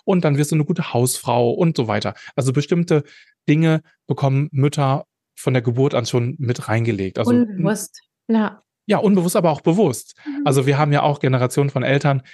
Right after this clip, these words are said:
Speaker 1: die mit diesen Klischees groß geworden sind und
Speaker 2: Mhm.
Speaker 1: denen es auch fe-, schwerfällt, sie abzulegen. Und spätestens
Speaker 2: Ja.
Speaker 1: dann, wenn die eigenen Kinder Kinder haben,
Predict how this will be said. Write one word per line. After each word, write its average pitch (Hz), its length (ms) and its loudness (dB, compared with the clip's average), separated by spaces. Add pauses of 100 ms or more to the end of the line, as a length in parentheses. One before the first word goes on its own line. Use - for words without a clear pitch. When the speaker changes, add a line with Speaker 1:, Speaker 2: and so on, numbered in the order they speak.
(160)
Speaker 1:
die 135 120 2
mit 131 180 2
diesen 131 180 0
Klischees 131 440 -2
groß 156 220 0
geworden 110 360 -2
sind 120 180 0
und 120 140 -2
Speaker 2:
Mhm. - 0 -
Speaker 1:
denen 123 120 0
es 127 100 -4
auch 165 180 0
fe-, - 200 -8
schwerfällt, 117 380 -2
sie 135 100 0
abzulegen. 113 460 -2
Und 110 80 -4
spätestens 120 440 -4
Speaker 2:
Ja. - 0 -
Speaker 1:
dann, 120 200 0
wenn 117 120 -2
die 120 120 -2
eigenen 120 280 0
Kinder 127 260 -2
Kinder 135 340 -2
haben, 110 240 -2